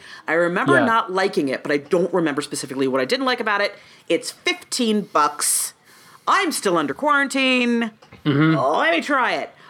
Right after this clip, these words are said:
Speaker 1: I played that shit for, like, ten minutes, and I was like, "Oh, that's what I didn't like about this.
Speaker 2: <laughs>
Speaker 1: Everything."
Speaker 2: I wa-, I wanna throw this out there first. The Switch version of that game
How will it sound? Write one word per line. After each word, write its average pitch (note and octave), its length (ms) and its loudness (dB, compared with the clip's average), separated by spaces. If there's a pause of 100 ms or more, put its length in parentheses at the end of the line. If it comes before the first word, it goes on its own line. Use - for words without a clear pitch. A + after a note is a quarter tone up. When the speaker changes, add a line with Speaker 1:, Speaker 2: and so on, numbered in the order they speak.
Speaker 1:
I C4+ 140 0
played C#4 480 -2
that A3+ 320 0
shit A3+ 340 0
for, F3+ 160 0
like, C#3 260 0
ten A3+ 300 0
minutes, A3 480 0
and E3+ 200 -2
I E3 100 2
was E3+ 100 0
like, G3+ 240 0
"Oh, - 520 4 (840)
that's D4 300 4
what C4 180 2
I A3 120 2
didn't A3 240 2
like A3 260 0
about B3+ 300 0
this. D5 480 0 (260)
Speaker 2:
<laughs> D#5 340 2
Speaker 1:
Everything." G#3 880 -2 (400)
Speaker 2:
I F#3+ 160 4
wa-, A3+ 200 0
I G3+ 80 2
wanna B3+ 260 2
throw C4 240 2
this A3+ 220 0
out F#3+ 220 2
there D#3 220 2
first. A2 600 -4 (540)
The D3+ 200 0
Switch C4+ 440 0
version F#3 340 2
of D3 100 2
that C#3 220 2
game A2+ 500 -2